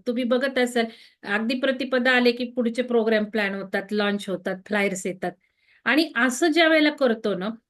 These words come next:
त्यावेळेला निसर्गाची शक्ती आपल्या उद्दिष्टांवर लागते.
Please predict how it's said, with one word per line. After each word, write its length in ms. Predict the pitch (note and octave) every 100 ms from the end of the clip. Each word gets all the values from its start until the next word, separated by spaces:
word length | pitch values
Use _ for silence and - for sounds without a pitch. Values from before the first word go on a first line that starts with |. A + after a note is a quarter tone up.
| _ -
त्यावेळेला 260 | B3+ C#4
निसर्गाची 640 | C4+ C4+ C4+ D4 C#4+ C#4+ D4+
शक्ती 400 | - B3+ - D4+
आपल्या 260 | C#4+ C4
उद्दिष्टांवर 720 | B3 G#3+ G#3+ G#3+ - G3 F#3 F3
लागते. 420 | E3 D#3+ -